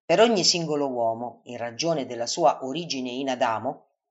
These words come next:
proprio il comando dato per la vita si è dimostrato strumento di morte. È un paradosso enorme. La legge, che nel significato e nella sua intenzione è per la vita, nel suo attuarsi concreto dell'esistenza umana,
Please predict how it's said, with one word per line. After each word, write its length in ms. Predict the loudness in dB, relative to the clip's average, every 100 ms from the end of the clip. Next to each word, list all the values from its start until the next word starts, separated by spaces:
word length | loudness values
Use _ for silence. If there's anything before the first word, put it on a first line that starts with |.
| _ _
proprio 340 | 10 10 10
il 120 | 2
comando 440 | 4 6 6 6 8
dato 380 | 8 8 2 -4
per 220 | -4 2
la 120 | 2
vita 560 | 2 -2 0 -2 -2 _ _ _
si 220 | -10 -2
è 100 | -2
dimostrato 600 | -2 -4 -4 4 4 4
strumento 500 | -6 -6 -4 -4 -4
di 140 | -4 -2
morte. 520 | -2 -2 -10 -14 -14 _ _ _ _ _ _ _ _
È 140 | 10
un 160 | 10 10
paradosso 580 | 12 12 12 10 10 8
enorme. 600 | 12 12 10 6 -8 -10 _ _ _ _ _ _ _ _ 6
La 80 | 8
legge, 560 | 10 8 6 0 0 -2
che 160 | -4
nel 240 | 2 2 4
significato 880 | -2 -2 -4 4 6 6 4 -6 -4
e 200 | -4 -4
nella 240 | -8 -4
sua 340 | -2 6 6 6
intenzione 920 | -4 -2 -2 -2 0 2 0 -2 -12 6
è 260 | 8 8 6
per 160 | -8 0
la 140 | 0
vita, 520 | 0 -2 -2 -2 -6 _ _
nel 200 | -6 -4
suo 360 | 0 6 8 8
attuarsi 640 | 4 6 10 10 8 -6
concreto 720 | 2 2 2 8 8 8 0 -8
dell'esistenza 840 | -6 -6 -4 0 6 4 6 4
umana, 560 | 6 6 4 2 -4